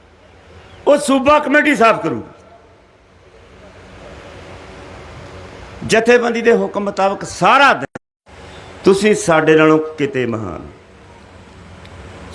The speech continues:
ਤੁਹਾਡੇ ਨਾਲ ਸਾਡਾ ਭੇੜ ਕਿਸੇ ਹਾਲਤ 'ਚ ਨਹੀਂ ਬਣਦਾ। ਜੇ ਇਹੋ ਜਿਹੀਆਂ ਹਾਲਤਾਂ ਪੈਦਾ ਹੋ ਵੀ ਜਾਣ, ਸਰਕਾਰ ਤੇ ਪ੍ਰਸ਼ਾਸਨ ਤੇ ਕੋਈ ਆਪਦੀ ਚਾਲ 'ਚ ਕਾਮਯਾਬ ਹੋ ਵੀ ਜਾਣ,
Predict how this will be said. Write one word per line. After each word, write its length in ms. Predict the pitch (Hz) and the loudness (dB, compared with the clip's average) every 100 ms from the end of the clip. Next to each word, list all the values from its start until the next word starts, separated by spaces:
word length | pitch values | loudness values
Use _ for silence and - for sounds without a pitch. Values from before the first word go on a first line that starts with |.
| - 180 | -4 0
ਤੁਹਾਡੇ 320 | 190 170 175 | 2 4 4
ਨਾਲ 320 | 160 156 156 | 4 2 2
ਸਾਡਾ 380 | - 139 131 143 | 0 -2 2 0
ਭੇੜ 440 | - 151 135 135 | -2 0 2 0
ਕਿਸੇ 480 | 139 - 151 156 139 123 | -2 -4 -4 0 0 2
ਹਾਲਤ 340 | 120 117 113 | 2 0 -4
'ਚ 80 | 104 | -6
ਨਹੀਂ 200 | 98 90 | -4 -4
ਬਣਦਾ। 320 | 85 76 - - - - - - - - - - - - - - - - - - - - - - | -6 -8 -12 -20 -20 -20 -20 -20 -20 -20 -20 -20 -20 -20 -20 -20 -20 -20 -20 -18 -18 -20 -16 -2
ਜੇ 180 | 254 | 2
ਇਹੋ 220 | 294 294 294 | 4 4 2
ਜਿਹੀਆਂ 240 | 302 302 | 2 2
ਹਾਲਤਾਂ 440 | 269 277 269 285 | 2 2 2 -2
ਪੈਦਾ 460 | 277 254 262 269 202 | 0 2 4 4 2
ਹੋ 280 | 147 262 339 | 2 4 6
ਵੀ 160 | 370 | 4
ਜਾਣ, 340 | 285 277 240 170 - - - _ _ _ _ _ _ _ _ _ _ _ - - - | 6 4 4 -4 -10 -20 -20 _ _ _ _ _ _ _ _ _ _ _ -20 -20 -6
ਸਰਕਾਰ 680 | - 262 - 262 269 302 302 | 0 0 2 4 6 6 4
ਤੇ 200 | 294 302 | 2 0
ਪ੍ਰਸ਼ਾਸਨ 720 | 285 262 - 277 277 277 277 | 0 -4 2 4 4 0 -2
ਤੇ 180 | 277 285 | 0 0
ਕੋਈ 380 | 294 269 277 277 | 0 0 2 4
ਆਪਦੀ 280 | 269 277 | 2 0
ਚਾਲ 380 | 262 262 254 269 | -2 4 4 4
'ਚ 80 | 262 | -2
ਕਾਮਯਾਬ 640 | - 247 247 240 226 185 | 0 2 4 2 2 2
ਹੋ 80 | 233 | -2
ਵੀ 140 | 262 | -2
ਜਾਣ, 340 | 196 170 147 | 0 0 -2